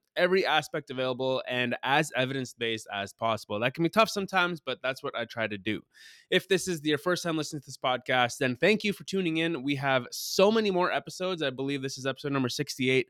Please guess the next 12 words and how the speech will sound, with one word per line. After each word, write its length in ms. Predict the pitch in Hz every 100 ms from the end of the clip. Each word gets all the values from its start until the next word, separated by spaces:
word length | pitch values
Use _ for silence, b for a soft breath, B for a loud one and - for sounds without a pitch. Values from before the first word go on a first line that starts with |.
| b b b -
which 180 | 156 160
means 220 | 156 139
there 160 | 151
are 140 | 135 165
sixty-seven 640 | 202 196 220 - 175 175
episodes 380 | 139 - 156 139
that 180 | 131 139
you 60 |
can 120 | 139 135
go 140 | 127
listen 320 | 113 110 120 -
to. 220 | 117